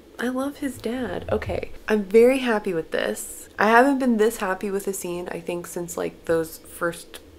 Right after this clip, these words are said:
one or two chapters I wrote. <laughs> But I'm gonna be done for today. Twenty-three hundred words, twenty-three hundred easy words, honestly, but I finished the scene, so I'm just gonna be done. Yeah,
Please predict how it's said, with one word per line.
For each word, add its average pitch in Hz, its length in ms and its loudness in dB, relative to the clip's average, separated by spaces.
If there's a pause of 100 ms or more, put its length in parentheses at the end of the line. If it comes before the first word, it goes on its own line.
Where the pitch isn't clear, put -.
(320)
one 165 260 0
or 160 80 2
two 170 200 -10
chapters 165 540 -8
I 196 80 -2
wrote. - 600 -4
<laughs> - 40 -20 (920)
But 180 280 6 (140)
I'm 190 180 2
gonna 262 200 2
be 294 140 0
done 247 220 4
for 240 140 -2
today. 175 640 -2 (460)
Twenty-three 262 400 0
hundred 247 360 -2
words, 190 680 -4
twenty-three 254 400 0
hundred 254 300 2
easy 175 340 -6
words, 143 400 0
honestly, 156 420 -4
but 185 140 0
I 208 60 2
finished 262 380 -2
the 202 60 -10
scene, 160 440 -4
so 147 340 -2 (180)
I'm 202 120 0
just 185 160 -10
gonna 165 120 -2
be 151 140 -8
done. - 300 -4 (120)
Yeah, 320 580 -4